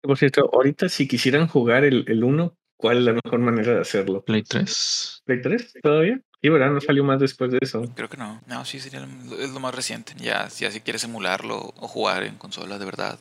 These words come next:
Speaker 3: ya tú sabes. Creo que mis controles de PlayStation tres ya se murieron las baterías, ya no, ya no prende ninguno.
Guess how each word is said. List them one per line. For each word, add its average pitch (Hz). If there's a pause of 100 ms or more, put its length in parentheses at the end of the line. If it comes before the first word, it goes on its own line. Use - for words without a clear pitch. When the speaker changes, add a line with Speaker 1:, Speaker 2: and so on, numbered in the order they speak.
Speaker 3:
ya 104
tú -
sabes. -
Creo -
que 127
mis 135
controles 123
de 131
PlayStation 131
tres 117
ya 113
se 120
murieron 110
las 117
baterías, 98
ya 98
no, 101
ya 101
no 101
prende 98
ninguno. 95